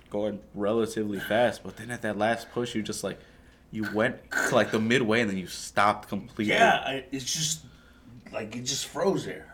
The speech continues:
Speaker 2: And I'm like, and inside I was just like,
Speaker 1: "Fuck."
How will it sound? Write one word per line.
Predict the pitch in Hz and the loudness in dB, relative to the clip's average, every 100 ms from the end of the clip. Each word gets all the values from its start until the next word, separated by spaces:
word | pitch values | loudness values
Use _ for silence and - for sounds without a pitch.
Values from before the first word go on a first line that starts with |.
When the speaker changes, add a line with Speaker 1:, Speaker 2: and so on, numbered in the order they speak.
| - | -8
Speaker 2:
And | 123 | -4
I'm | 127 127 | -2 -2
like, | 120 95 - - - - | -4 -6 -12 -20 -20 -8
and | 131 131 135 | -4 -4 -4
inside | 160 - 160 160 180 | -4 -2 0 2 2
I | 139 | 0
was | 131 | -4
just | - - | -10 -10
like, | 139 131 - - - - - - - - - | -8 -8 -12 -20 -20 -20 -20 -20 -20 -14 -4
Speaker 1:
"Fuck." | 120 143 | -2 -2